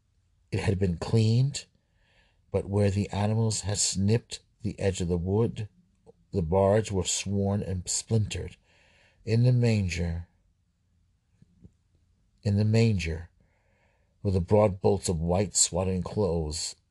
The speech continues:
she, uh, she had brought with, with her on the trip.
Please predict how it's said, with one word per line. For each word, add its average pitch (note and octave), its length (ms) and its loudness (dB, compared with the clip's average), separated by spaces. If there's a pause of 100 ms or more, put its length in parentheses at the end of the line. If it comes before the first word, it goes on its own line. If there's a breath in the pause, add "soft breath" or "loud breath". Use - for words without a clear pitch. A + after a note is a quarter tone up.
(280)
she, - 300 -2
uh, E2+ 200 2
she - 200 0
had E2+ 180 -2
brought F2 320 2
with, F2+ 440 -2
with A2 180 0
her F2 120 -4
on D#2+ 120 -2
the E2 60 -4
trip. - 420 -2